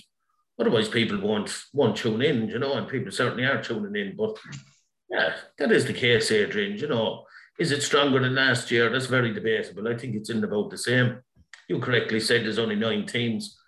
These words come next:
Do I expect Treaty to be in the mix for the playoffs? I certainly do, and I hope they are. And that's my point, you know.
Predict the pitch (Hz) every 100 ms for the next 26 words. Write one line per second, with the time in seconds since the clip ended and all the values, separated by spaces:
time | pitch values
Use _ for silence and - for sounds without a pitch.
0 | _ _ 165 156 131 - 127 - 143 127
1 | 127 117 113 127 117 123 123 117 110 127
2 | 127 127 127 - _ _ - - 185 165
3 | 156 151 170 180 139 123 135 196 196 139
4 | 98 82 - _ _ _ - - - 156
5 | - 123 - 180 160 127 - - 143 156
6 | 131 107 -